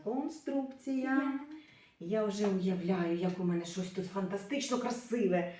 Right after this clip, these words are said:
Speaker 1: стоїть, да?
Speaker 2: Так.
Speaker 1: І це поїде у нас, знаєш, куди?
Speaker 2: М, на балкон.
Speaker 1: На балкон, а кажеш, не знаєш. Ну все, давай,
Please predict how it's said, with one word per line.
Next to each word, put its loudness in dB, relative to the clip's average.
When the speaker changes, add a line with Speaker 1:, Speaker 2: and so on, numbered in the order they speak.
Speaker 1:
стоїть, 0
да? 2
Speaker 2:
Так. -14
Speaker 1:
І -6
це 2
поїде 2
у -2
нас, -4
знаєш, -2
куди? -6
Speaker 2:
М, 0
на 0
балкон. 0
Speaker 1:
На 8
балкон, 8
а 4
кажеш, 6
не 0
знаєш. 0
Ну -2
все, -4
давай, -2